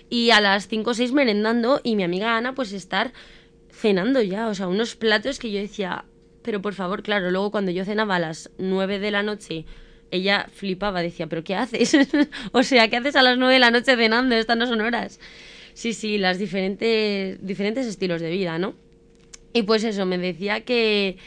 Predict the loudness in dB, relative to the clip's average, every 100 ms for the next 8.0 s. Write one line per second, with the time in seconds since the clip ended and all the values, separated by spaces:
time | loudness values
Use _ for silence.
0 | -20 -20 -6 -2 -2 -2 -4 -2 -2 -2
1 | 0 0 -2 -6 -2 -2 -2 -6 -12 -12
2 | -10 -10 -12 -20 -20 -20 -20 -20 _ _
3 | -20 -20 -4 -2 -2 0 4 6 8 6
4 | 4 -2 0 0 4 6 6 4 2 0
5 | 0 0 -2 -6 -6 -4 -4 -2 -4 -2
6 | -2 -2 -2 -2 -2 -4 -4 -4 -4 -6
7 | -8 -6 -6 -4 -6 -4 -6 -2 -4 -6